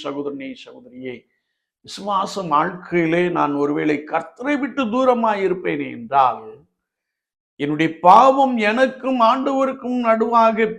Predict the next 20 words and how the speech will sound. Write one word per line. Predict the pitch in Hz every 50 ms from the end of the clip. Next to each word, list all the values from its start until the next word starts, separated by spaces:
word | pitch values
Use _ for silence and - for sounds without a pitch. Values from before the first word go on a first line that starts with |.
| - _
பிரிவினை | - 220 294 311 302 330 311 294 285 269
உண்டாக்குமே | 240 220 214 190 185 180 175 175 - 151 151 147 139
என்றால், | 123 120 117 120 - 139 143 147 139 123 117 110 107 - _ _ _ _ _ _ _ _ _ _ _ _ _ _
நாம் | 120 120 123 123
நம்மை | 127 135 139 147 147
கர்த்தருடைய | 143 147 151 147 - - 180 175 165 165 -
சமூகத்திலே | 170 151 165 180 175 180 175 180 - 160 165 165
இந்த | 156 151 147 -
காலை | - 143 143 151 156 160 160 160 151
வேளையிலே | 143 139 139 139 139 135 135 135 131 127
தாழ்த்தி | - 127 127 131 123 - _ 127
கொள்வோம். | _ _ - 98 - 120 120 120 _ _ _ _
"ஆண்டவரே, | - 113 120 131 135 131 135 - 139 135 139 139 135 127 117 - _ _ _ _ _ _ _ _ _ _ _ _ _ _ _ _ _ -
என் | - 139 143 135 131 -
புண் | - 214 254 262 240 220
ஆறாததையும் | 190 190 208 220 214 208 208 202 196 180 185 175 175 175 170 170 170 170 160 139 127 117 113 117 139 147 156 156 160 _ _ _
என் | - - _
காயம் | - - 151 147 151 170 180 208 196 190 180 180 -
கொடிதாயும் | _ - 170 170 202 202 185 180 170 170 180 175 170 165 151
இருக்கிறது, | 143 135 135 - - - 123 113 - _